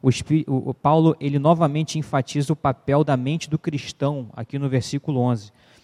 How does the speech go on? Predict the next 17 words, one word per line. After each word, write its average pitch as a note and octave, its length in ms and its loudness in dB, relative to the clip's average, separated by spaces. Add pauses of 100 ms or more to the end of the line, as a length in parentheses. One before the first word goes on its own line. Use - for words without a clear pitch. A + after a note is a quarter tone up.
(220)
"E B2+ 60 -8
digo D3 380 2
isto D#3+ 220 0
a C#3 40 4
vós C#3 260 4
outros D#3+ 240 0
que D3+ 100 -8
conheceis E3 1300 -2
o B2 60 -6
tempo." A#2+ 460 -4
Tá B2 120 -6
falando B2+ 300 -4
de B2+ 120 -2
conhecer, C3 800 -2
tá A2+ 120 -12
falando A#2+ 340 -6
de, B2+ 220 -6